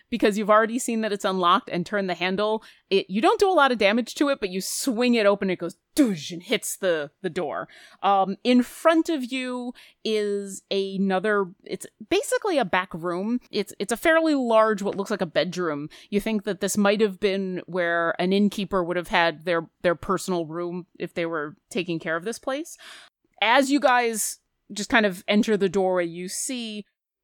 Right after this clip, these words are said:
as well as a bed and, uh, a bureau and a window and a couple of things, you do see Frulam in, uh, at the far end of the room. It's about a, a, a fifty by fifty foot room. She is standing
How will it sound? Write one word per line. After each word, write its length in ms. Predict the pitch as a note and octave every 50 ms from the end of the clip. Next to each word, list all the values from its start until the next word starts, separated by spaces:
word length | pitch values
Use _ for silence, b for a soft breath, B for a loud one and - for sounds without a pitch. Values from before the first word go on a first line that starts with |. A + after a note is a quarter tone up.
| _ _ _ -
as 160 | A#3+ A#3 A#3
well 240 | B3+ C#4+ C#4 C#4 C#4
as 260 | C4 C4 B3+ A3 - -
a 80 | G3+
bed 480 | F#3+ G#3 F#3+ F#3+ F#3+ F#3+ F#3+ F3+ E3 F3+
and, 360 | F#3 F3+ F#3 F#3 F#3 F3 E3+ - - -
uh, 440 | - F#3 F3 F3 F3 F3 F3 F3 E3+ D#3+ F3
a 100 | - -
bureau 600 | E3 D#3+ G3 G3+ F#3+ F#3 F#3 F#3 F#3 F#3 F3+ F3+ -
and 120 | - F3+
a 40 | F3+
window 380 | F3 F#3+ G3 F#3+ F#3 F#3+ F#3 F3+
and 80 | F3
a 40 | F3 -
couple 260 | - G3 - G3 F#3
of 80 | F3
things, 340 | - - F#3+ F3 F3 E3+ F3
you 60 | F#3 E3+
do 160 | F3 F#3+ F#3+
see 640 | F3+ - - - G3+ F#3 F3+ E3+ E3+ E3 E3 E3 - _ _ -
Frulam 520 | - D#4 F4 D#4 A#3+ E3 C#3+ D3+ E3+ F#3+ - _ _ _ _ _ _
in, 720 | - G3+ G3 F#3+ F#3 F#3 F3+ F3 F3 F3 F3 E3+ E3+ F3 F3 _ _ _ _ - F3+
uh, 240 | F3 F3 E3 D#3+ -
at 120 | F3 - -
the 60 | F#3
far 300 | - - A3+ G#3+ A3 A3+
end 180 | A3+ A3 A3 G#3+
of 100 | F#3+ -
the 100 | G#3+ G3
room. 300 | E3+ F3 F#3 F3 F3 E3+
It's 140 | E3+ - F#3
about 320 | D#3 E3+ E3 E3+ E3 -
a, 380 | - E3+ E3+ E3 E3 E3 D#3+ D3+ - - -
a, 140 | - E3 - - -
a 60 | - F3+
fifty 260 | - B3 - C4 A#3
by 160 | F#3+ G3 F#3
fifty 260 | - G#3 G3 - G#3
foot 200 | - - G3+ - -
room. 400 | F3 F#3+ F#3 E3+ E3 E3+ E3 B B B B B B
She 220 | B - A3 G3
is 100 | F3+ F3+
standing 920 | - - - - A#3+ A3+ A#3 A#3 A3+ A#3 A3+ A3 A3 G#3+ G#3+ G#3+ G#3 G#3